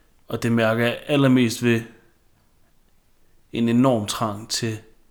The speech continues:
at vise det her barn til Norum. Jeg kan ikke huske, hvor meget jeg har tænkt over det,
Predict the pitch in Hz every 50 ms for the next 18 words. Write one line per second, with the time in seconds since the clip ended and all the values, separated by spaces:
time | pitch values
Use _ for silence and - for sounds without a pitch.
0 | _ _ _ _ _ _ _ _ _ _ _ _ - - 113 107 107 110 110 -
1 | - 104 104 101 - 101 92 90 98 104 _ _ _ _ _ - - - 101 95
2 | 92 92 101 110 - _ _ _ _ _ _ _ _ _ _ _ _ _ _ _
3 | _ _ _ _ _ _ _ _ _ _ _ _ _ _ _ _ _ _ _ _
4 | _ _ _ _ _ _ - - _ _ - _ _ _ - - - - - -
5 | - - - 123 120 120 127 135 135 139 139 - 123 113 110 113 123 123 117 113
6 | - - 156 165 151 143 117 113 113 117 120 - 85